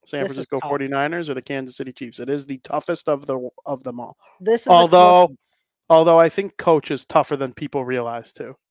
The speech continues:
Speaker 1: Uh, you think there's a chalk answer for coach, but when you go back and you look at things a little bit, I think it's a little bit tougher than you think. But I still think this one's the toughest.
Speaker 2: It's, I'll hear arguments from e-, either side,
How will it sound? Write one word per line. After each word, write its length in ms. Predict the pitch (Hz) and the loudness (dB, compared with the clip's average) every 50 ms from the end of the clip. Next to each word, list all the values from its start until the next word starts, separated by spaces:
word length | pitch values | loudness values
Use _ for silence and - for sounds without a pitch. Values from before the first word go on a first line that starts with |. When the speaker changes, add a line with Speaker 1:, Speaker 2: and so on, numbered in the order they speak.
| _ - | _ -2
Speaker 1:
Uh, 100 | 175 165 | 0 0
you 260 | 160 156 151 156 151 | 0 2 0 -2 -2
think 320 | - - 185 185 185 - | 0 -2 -2 -2 -2 -2
there's 200 | - 185 180 165 | -2 -2 -2 -2
a 60 | 165 156 | -4 -4
chalk 360 | - 180 160 165 165 - - | -2 0 2 2 0 -2 -4
answer 340 | 165 165 160 - - 165 - | -6 -6 -6 -8 -12 -14 -14
for 100 | - 147 | -16 -14
coach, 440 | _ - 156 160 180 190 - - - _ _ _ _ _ _ - | _ -4 -2 -2 -2 -4 -6 -14 -20 _ _ _ _ _ _ -2
but 120 | 165 156 | 0 0
when 140 | 143 143 143 | 0 0 -2
you 140 | 139 131 127 | -2 -4 -2
go 240 | - 156 156 165 | 2 2 4 4
back 320 | 151 156 156 156 165 - - | 4 4 4 4 2 0 -4
and 140 | 156 147 139 | -10 -8 -8
you 80 | 123 | -8
look 260 | 123 127 143 147 - | -6 -4 -6 -4 -2
at 180 | 170 165 160 _ | -2 -2 -2 _
things 280 | 175 170 175 170 165 165 | -4 -6 -6 -6 -6 -6
a 80 | 165 | -6
little 240 | 165 170 175 180 175 | -4 -4 -4 -4 -2
bit, 240 | 170 190 190 196 - _ _ _ _ _ _ _ _ _ _ _ | 0 2 2 2 0 _ _ _ _ _ _ _ _ _ _ _
I 60 | - 143 | -8 -8
think 160 | - 156 147 | -6 -8 -8
it's 100 | 143 - | -8 -4
a 40 | 156 | -4
little 180 | 147 156 156 156 | -2 0 0 -2
bit 140 | 160 151 | -2 -4
tougher 340 | - - 170 160 - - 175 | -2 0 0 0 0 -2 -6
than 160 | 170 170 170 | -6 -6 -8
you 80 | 170 165 | -8 -10
think. 340 | - - 185 196 202 - _ _ _ _ _ _ _ _ _ _ _ _ _ _ _ _ _ - | -8 -8 -8 -8 -8 -12 _ _ _ _ _ _ _ _ _ _ _ _ _ _ _ _ _ 0
But 160 | 170 143 139 | 2 2 2
I 80 | 135 | 0
still 220 | 123 - - 147 127 | -2 -4 -6 -6 -6
think 180 | - 131 123 | -8 -10 -12
this 160 | - 127 - - | -12 -14 -14 -14
one's 180 | 127 120 - | -18 -18 -18
the 80 | - - | -20 -20
toughest. 400 | _ - - _ _ _ _ _ _ _ _ _ _ _ _ _ _ _ - | _ -20 -20 _ _ _ _ _ _ _ _ _ _ _ _ _ _ _ -10
Speaker 2:
It's, 280 | 170 170 160 - - - | -8 -8 -8 -8 -12 -10
I'll 180 | - 175 190 220 | -6 -2 -2 -2
hear 180 | 208 233 220 196 | -2 0 0 0
arguments 440 | 180 190 196 190 165 147 139 127 | 0 0 -2 -6 -10 -12 -12 -14
from 220 | - - 151 143 147 | -14 -14 -14 -12 -12
e-, 80 | 151 - - | -12 -12 -12
either 260 | 131 147 151 143 139 | -10 -10 -10 -10 -12
side, 360 | 123 - 147 156 175 151 135 | -12 -10 -10 -10 -8 -10 -12